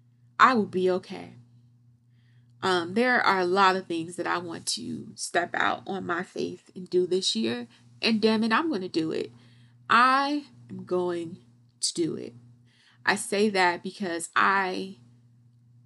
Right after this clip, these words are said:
this Mercury retrograde, I've sat with myself and I realized I cannot continue to feel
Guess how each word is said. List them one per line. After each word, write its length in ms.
this 200
Mercury 340
retrograde, 680
I've 140
sat 280
with 120
myself 480
and 100
I 80
realized 640
I 120
cannot 560
continue 800
to 180
feel 400